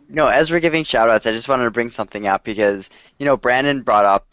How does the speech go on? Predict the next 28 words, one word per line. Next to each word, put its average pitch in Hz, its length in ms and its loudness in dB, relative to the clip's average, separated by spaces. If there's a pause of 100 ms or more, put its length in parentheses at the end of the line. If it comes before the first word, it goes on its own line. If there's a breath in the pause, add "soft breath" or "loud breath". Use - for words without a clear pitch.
(220)
that 98 260 -2
on 95 280 -2
I 104 240 0
O 98 120 2
S, 95 240 -2
for 92 200 -8
example, 87 500 -8
there's 95 180 -8
so 131 100 -6
many 110 220 -8
free 95 340 -4
apps 82 300 -4
out 82 240 -2
there, 85 340 -4
free 95 240 -4
app 87 180 -2
solutions. 90 720 -12 (400 soft breath)
And 104 300 -2
I 107 120 0
was 127 140 -2
talking 123 380 -4
to 117 240 -4
a 104 40 -4
great 98 360 -4
developer, 95 720 0
um, 87 400 0
lately, 101 500 -8
Cubo. 104 640 -2